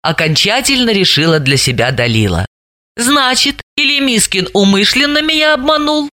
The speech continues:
или его пытался подставить кто-то другой. Но он об этом не знает.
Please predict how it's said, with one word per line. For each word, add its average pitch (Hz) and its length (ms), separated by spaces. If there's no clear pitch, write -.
или 277 280
его 190 200
пытался 175 540
подставить 302 580
кто-то 170 360
другой. 135 520
Но 208 200
он 247 320
об 262 180
этом 233 260
не 240 120
знает. 120 580